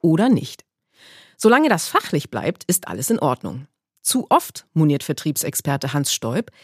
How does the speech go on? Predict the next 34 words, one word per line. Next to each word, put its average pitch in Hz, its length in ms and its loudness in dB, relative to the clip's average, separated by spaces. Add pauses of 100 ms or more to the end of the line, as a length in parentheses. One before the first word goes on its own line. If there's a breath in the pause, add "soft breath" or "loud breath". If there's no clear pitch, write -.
(260 soft breath)
gleitet 180 340 0
das 196 200 2
aber 151 280 -2
ins 233 200 2
Lästern 139 360 -2
ab. - 280 -20 (360)
Und 220 140 8
nun 302 160 6
soll 254 160 4
es 247 100 2
sogar 175 220 2
Facebook-Gruppen 214 880 0
geben, 175 380 2 (240 loud breath)
in 175 160 4
denen 147 200 4
genau 190 440 4 (100)
dieses 202 320 2
Lästern 135 280 -2
im 214 120 0
Vordergrund 135 460 0
steht. - 360 -10 (380)
Warum 160 220 2
das 226 280 0
eine 147 200 -2
dämliche 277 480 0
Idee 196 340 0
ist, - 320 -2 (240)
begründet 180 400 2
Stolp 185 380 0
in 165 160 0
seiner 143 280 0
nun 220 260 4
folgenden 135 500 -4
Kolumne. 143 480 0